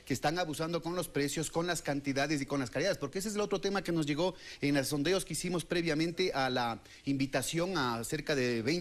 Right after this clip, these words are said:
operadores que hicimos ya a nuestras oficinas, eh, el hecho de que la percepción del público es que Petroecuador de largo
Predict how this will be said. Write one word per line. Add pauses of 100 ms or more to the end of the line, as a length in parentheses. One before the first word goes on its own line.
(160)
operadores
que
hicimos
ya
a
nuestras
oficinas, (400)
eh,
el
hecho
de
que
la
percepción
del
público
es
que
Petroecuador
de
largo